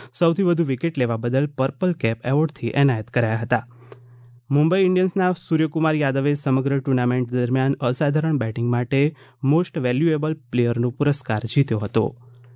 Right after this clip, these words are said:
ભાવનગર ખાતે પ્રથમ ગુજરાત સ્ટેટ રેન્કિંગ ટેબલ ટેનિસ ટુર્નામેન્ટ બે હજાર પચીસ યોજાવા જઈ રહી છે. ગુજરાત સ્ટેટ ટેબલ ટેનિસ એસોસિએશનના નેજા હેઠળ ભાવનગર જિલ્લા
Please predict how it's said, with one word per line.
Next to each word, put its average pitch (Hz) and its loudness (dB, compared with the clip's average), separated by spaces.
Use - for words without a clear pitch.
ભાવનગર 196 2
ખાતે 214 -2
પ્રથમ 190 -2
ગુજરાત 160 0
સ્ટેટ 180 -2
રેન્કિંગ 151 0
ટેબલ 143 0
ટેનિસ 170 0
ટુર્નામેન્ટ 123 0
બે 120 0
હજાર 120 0
પચીસ 143 -2
યોજાવા 117 0
જઈ 127 0
રહી 107 -4
છે. - -2
ગુજરાત 151 0
સ્ટેટ 180 -2
ટેબલ 143 0
ટેનિસ 151 0
એસોસિએશનના 147 -2
નેજા 117 0
હેઠળ 117 -4
ભાવનગર 143 -2
જિલ્લા 123 -2